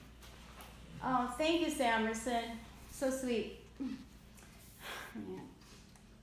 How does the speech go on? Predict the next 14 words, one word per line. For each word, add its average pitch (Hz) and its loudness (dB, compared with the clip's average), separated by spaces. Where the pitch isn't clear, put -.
I - -12
can't. 175 -6
You 214 -2
see, - 6
<laughs> - 8
it's - -6
like, 196 4
uh, 269 6
<laughs> 311 10
oh, 320 10
and 302 10
I 277 10
used, 311 8
I, 262 12